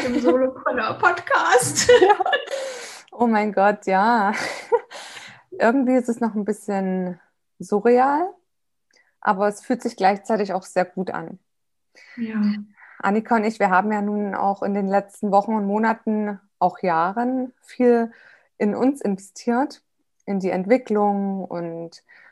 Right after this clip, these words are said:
Speaker 2: Weiterbildung und haben da jetzt einfach realisiert, was gut ist und was auf dem Peak ist quasi, das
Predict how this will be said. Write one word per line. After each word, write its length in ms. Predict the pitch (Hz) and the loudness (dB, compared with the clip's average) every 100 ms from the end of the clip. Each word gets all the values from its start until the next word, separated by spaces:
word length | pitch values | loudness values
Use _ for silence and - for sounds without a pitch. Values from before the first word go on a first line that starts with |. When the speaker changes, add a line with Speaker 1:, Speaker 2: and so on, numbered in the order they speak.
| _ | _
Speaker 2:
Weiterbildung 1300 | 202 208 214 208 208 202 190 196 190 190 185 185 185 _ _ _ _ _ _ _ | 2 4 0 2 2 2 0 0 0 -2 -4 -6 -10 _ _ _ _ _ _ _
und 240 | 185 190 190 | -8 -4 0
haben 220 | 180 196 | 0 4
da 120 | 196 | 4
jetzt 200 | 196 - | 2 -2
einfach 360 | 202 196 202 - | -6 -4 -4 -2
realisiert, 920 | 202 196 196 190 214 233 262 - - _ _ _ _ _ _ - | 0 2 0 0 2 4 2 0 -16 _ _ _ _ _ _ 2
was 460 | 196 190 - - _ | 2 2 -12 -20 _
gut 300 | - 226 - | 0 2 2
ist 420 | - 330 349 - | 4 4 4 -8
und 600 | - 202 202 202 196 - _ _ _ _ _ | -6 -2 -2 -2 -4 -8 _ _ _ _ _
was 200 | 202 196 | 0 2
auf 160 | 196 - | 0 2
dem 400 | 196 190 185 - | 0 0 -2 2
Peak 320 | 277 269 - | 6 6 6
ist 340 | 233 240 _ | 2 0 _
quasi, 520 | - 214 220 226 233 | 0 2 2 2 0
das 460 | 233 202 196 - | 2 0 -2 -12